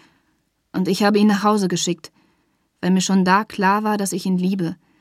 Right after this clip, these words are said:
und dass es die Art von Liebe ist, bei der man solche Angst hat, der andere könnte gehen,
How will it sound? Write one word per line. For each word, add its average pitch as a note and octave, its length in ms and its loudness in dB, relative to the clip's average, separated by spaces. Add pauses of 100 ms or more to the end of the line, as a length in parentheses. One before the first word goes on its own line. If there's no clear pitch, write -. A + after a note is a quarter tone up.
(280)
und F3+ 140 -4
dass F3 120 -4
es F#3 160 -4
die G#3+ 220 -2
Art G3+ 220 0
von G3 180 -2
Liebe G#3 280 0
ist, - 320 -4
bei F#3 100 -2
der F#3 140 0
man F#3 180 2
solche F#3+ 360 -2
Angst G3+ 340 -2
hat, G#3 220 -4 (340)
der - 100 0
andere G3+ 300 2
könnte F#3 300 0
gehen, F#3+ 360 0